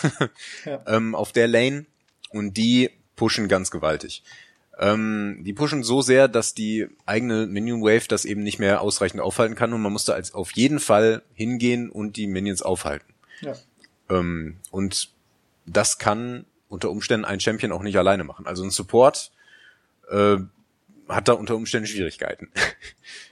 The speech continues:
Speaker 1: Das kann
Speaker 2: Mit
Speaker 1: durchaus
Speaker 2: einem
Speaker 1: vorkommen, dass da,
Speaker 2: Superman. Ja, ja, die sind
Speaker 1: ja, ja.
Speaker 2: echt heftig, ne?
Speaker 1: Die sind
Speaker 2: Ja.
Speaker 1: wirklich stark. Ähm, und die pushen die Lane dann alleine weiter. Das heißt, man ist nicht mehr so frei, man muss auf jeden Fall diese Lane verteidigen.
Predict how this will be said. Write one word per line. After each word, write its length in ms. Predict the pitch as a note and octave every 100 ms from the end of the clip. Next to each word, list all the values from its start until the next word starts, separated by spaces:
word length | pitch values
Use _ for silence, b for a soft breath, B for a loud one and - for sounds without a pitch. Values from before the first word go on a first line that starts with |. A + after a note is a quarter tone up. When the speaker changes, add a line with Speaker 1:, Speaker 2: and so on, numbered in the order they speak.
| _ -
Speaker 1:
Das 140 | F#2+
kann 120 | - -
Speaker 2:
Mit 80 |
Speaker 1:
durchaus 160 | A#2+ A#2
Speaker 2:
einem 60 | F#3+
Speaker 1:
vorkommen, 320 | F#3 B2+ -
dass 140 | A2+ C#3+
da, 140 | G#2+
Speaker 2:
Superman. 140 | C#3+ G#3+
Ja, 40 |
ja, 40 | G3+
die 80 | -
sind 100 | A2+
Speaker 1:
ja, 60 |
ja. 140 | D3 C3
Speaker 2:
echt 80 | D#3+
heftig, 300 | - A2+ C3+
ne? 100 | C#3
Speaker 1:
Die 60 | G#2
sind 100 | C#3
Speaker 2:
Ja. 60 | D#3
Speaker 1:
wirklich 180 | D#3+ -
stark. 280 | G#2 D2+ - B B B -
Ähm, 480 | G#2 A2 A2+ A2+ G#2
und 120 | G#2
die 60 | A#2
pushen 300 | - C#3+ C#3+
die 60 | A#2+
Lane 180 | A#2+
dann 260 | B2 A#2 A#2
alleine 380 | - G#2 G#2 E2+
weiter. 260 | C#2 -
Das 140 | F2+ G2+
heißt, 160 | C3+
man 140 | C#3+ B2
ist 100 | B2
nicht 120 | G2+
mehr 100 | F#2+
so 100 | F2
frei, 260 | - A2 D3+
man 140 | A2+
muss 220 | C3 -
auf 160 | G#2+ -
jeden 180 | C#3+ C#3+
Fall 140 | A#2
diese 220 | A2 G2+
Lane 180 | F2+ F#2+
verteidigen. 520 | F#2+ - F2+ D#2 C#2+